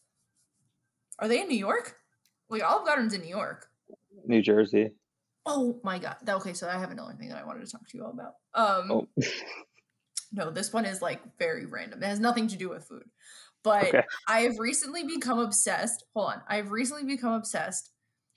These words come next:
Speaker 1: with this show. So thank God for Netflix, the auto, the autoplay,
Speaker 2: Mm-hmm.
Speaker 1: um,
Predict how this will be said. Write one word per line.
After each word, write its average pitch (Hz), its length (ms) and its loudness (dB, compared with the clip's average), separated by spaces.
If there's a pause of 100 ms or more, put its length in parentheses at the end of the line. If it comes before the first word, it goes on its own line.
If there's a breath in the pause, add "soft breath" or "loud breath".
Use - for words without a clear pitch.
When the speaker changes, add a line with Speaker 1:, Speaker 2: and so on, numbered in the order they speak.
(100)
Speaker 1:
with 208 540 -4 (720)
this 214 200 0
show. 180 420 -2
So 196 400 -4 (180)
thank 208 180 0
God 226 140 2
for 220 140 -4
Netflix, 190 520 -4
the 196 160 -10
auto, 180 680 -2 (160)
the - 100 -12
autoplay, 160 720 -4 (360)
Speaker 2:
Mm-hmm. 135 180 4
Speaker 1:
um, 135 440 -4